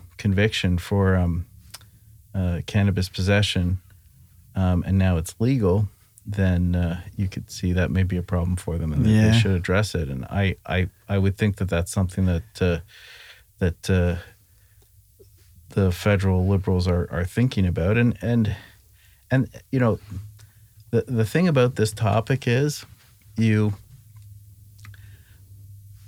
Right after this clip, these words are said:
Speaker 1: I know that, you know, legalization, I'm not necessarily against it or for it,
Speaker 2: I was
Speaker 1: Um,
Speaker 2: gonna ask you that, by the way.
Speaker 1: Yeah,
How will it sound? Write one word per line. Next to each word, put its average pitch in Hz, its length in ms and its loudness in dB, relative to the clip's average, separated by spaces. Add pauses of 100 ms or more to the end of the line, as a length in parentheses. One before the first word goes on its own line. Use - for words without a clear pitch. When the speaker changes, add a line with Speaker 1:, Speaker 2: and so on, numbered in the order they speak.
(220)
Speaker 1:
I 107 80 0
know 127 220 4
that, 117 180 2 (280)
you 113 80 -2
know, 92 140 2
legalization, 98 880 2 (540)
I'm 120 180 2
not 95 200 0
necessarily 95 760 0 (120)
against 98 500 0
it 98 120 0 (100)
or 90 160 -4
for 117 380 0
it, - 220 -4 (760)
Speaker 2:
I 104 180 4
was 95 100 4
Speaker 1:
Um, 92 40 2
Speaker 2:
gonna 101 120 4
ask 95 260 2
you 80 60 0
that, 76 160 -2
by 76 120 -2
the 67 100 -2
way. 78 120 -2
Speaker 1:
Yeah, 110 300 4